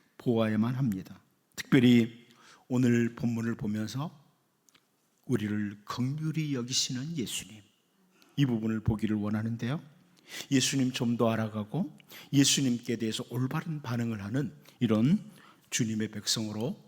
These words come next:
설 수 있기를 바랍니다. 첫 번째로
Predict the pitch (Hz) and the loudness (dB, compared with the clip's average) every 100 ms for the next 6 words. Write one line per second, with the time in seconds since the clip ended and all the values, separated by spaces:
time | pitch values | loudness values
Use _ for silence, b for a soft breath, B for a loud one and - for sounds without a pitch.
0 | _ - - 123 - 107 107 98 98 - | _ -6 -2 -2 -2 -6 -8 -10 -12 -10
1 | 160 90 - - - - - - - - | -10 -10 -14 -16 -18 -18 -20 -20 -20 -18
2 | B B - - - 120 120 104 113 | B B -4 -2 0 2 0 -2 -4